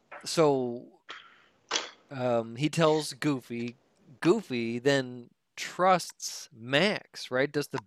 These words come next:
big test and says, "Here's the map. I want you to navigate now."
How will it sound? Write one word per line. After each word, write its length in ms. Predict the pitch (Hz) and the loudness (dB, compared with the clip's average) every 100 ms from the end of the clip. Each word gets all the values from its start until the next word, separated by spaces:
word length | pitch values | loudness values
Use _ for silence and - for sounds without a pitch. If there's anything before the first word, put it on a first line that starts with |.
| _ | _
big 260 | 139 151 | -2 -2
test 440 | - 170 165 - - | 0 4 4 2 -10
and 80 | 117 | -6
says, 280 | 123 117 | -4 -4
"Here's 280 | - 151 196 | -2 -2 -2
the 120 | - | -6
map. 500 | 160 147 170 135 110 - _ _ _ _ _ _ _ - | -8 0 2 4 0 -4 _ _ _ _ _ _ _ -2
I 120 | 135 | 0
want 340 | 151 143 131 | 0 -2 -4
you 160 | 147 214 | -4 -2
to 80 | 170 | -2
navigate 760 | 123 117 110 110 110 104 98 | 0 -2 -2 -4 -4 -4 -4
now." 440 | 107 104 95 90 | -8 -6 -6 -10